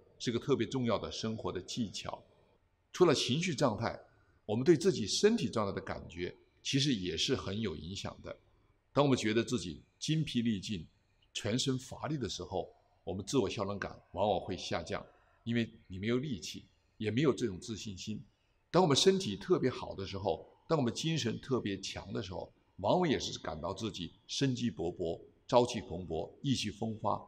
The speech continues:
然后也能够提高我们自己的自我效能感。所以无力的感觉，其实它不光是一种身体状态，它也是一种心理状态。都会对自我效能感产生很大的影响。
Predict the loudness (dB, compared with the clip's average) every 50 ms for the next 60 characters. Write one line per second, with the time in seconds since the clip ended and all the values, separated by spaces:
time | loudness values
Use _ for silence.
0 | -18 _ _ _ _ _ _ -2 -2 0 2 2 2 2 0 -4 -4 -4 0 0
1 | 0 -2 -2 -8 -6 -4 -2 -2 -2 -4 -6 -14 -20 -14 _ -8 -8 -6 -2 -2
2 | -2 -2 -2 -6 -6 -6 -8 -8 -12 -12 -6 -4 -4 -4 -4 -6 -4 -4 -4 -4
3 | -4 -8 -8 -10 -10 -12 -14 _ _ _ _ _ _ _ _ _ _ -2 -2 0
4 | 0 -2 -6 -8 -10 -14 _ _ _ _ -12 -6 -2 0 2 2 2 2 0 -2
5 | -2 -6 -10 -10 -12 -14 -14 -10 -10 -10 -10 -10 _ _ _ _ _ -8 -2 0
6 | 0 0 0 -2 -2 -4 -4 -6 -8 -16 _ _ _ -8 -4 -4 0 2 2 2
7 | 2 0 -2 -4 -4 -4 -6 -2 -2 -2 -2 -2 -6 -8 -12 -8 -8 -8 -8 -6
8 | -6 -8 -8 -8 -10 _ _ _ _ _ -2 0 0 0 0 -2 -4 -6 -6 -6
9 | -8 -10 -10 -8 -6 -4 -4 -4 -4 -6 -6 -8 -8 -8 -8 -8 -10 -10 -10 -10
10 | _ _ _ _ _ _ _ 2 4 4 4 2 2 0 -2 -4 -6 -6 -6 -6
11 | -6 -6 -6 -6 -6 -8 -8 -8 -10 -10 -14 _ _ _ _ -10 -6 -6 -6 -6
12 | -6 -8 -8 -6 -6 -6 -6 -8 -10 -10 -10 -10 -10 -10 -10 -12